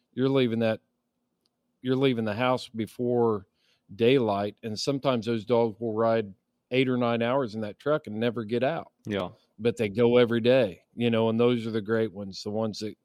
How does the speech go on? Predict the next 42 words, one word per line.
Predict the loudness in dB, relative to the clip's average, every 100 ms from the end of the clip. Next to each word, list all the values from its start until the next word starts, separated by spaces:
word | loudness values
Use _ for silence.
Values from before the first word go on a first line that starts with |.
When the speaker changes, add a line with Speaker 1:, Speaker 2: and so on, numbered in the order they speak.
| _ _ _ _ -8
Speaker 1:
can | -6 2
go | 4 6
every | 6 2
day | 2 2 2
and | -2 -4
do | -2 2
it | 2
every | 0 0
day. | 0 0
And | 0
I | 0
don't | 0 -2
think | -4 -2
they're, | -6 -8 -12 _ -20 _ -2
they, | -2 -2 _ _ _ -4
you | -2
know, | 0 -2
eh, | -6 -16 -18 _ _ _ _ _ _ _ _ _ _ _ _ _ _ _ _ _ _ _ _ 0
probably | 4 4 0
pulled | -2 -2 -2
the | -6
trigger | -4 -2 -2
a |
little | -4 -4
bit | -6 -8 -12 _ _ _ _ _ -6
too | -6
quick | -2 -2 -2
on | -6
the | -6
intelligence | -6 -2 0 0 -6 -14
part, | -12 -12 -12
because | -10 -8
I've | -6
seen | -6 -6 -6
plenty | -6 -2 -2
of |
those | -4 -8 -2
dogs | 0 0 -4 -12 -20 -20 -6
that | -2
were | 0
plenty | 0 2 4 4
smart, | 0 0 2 2 0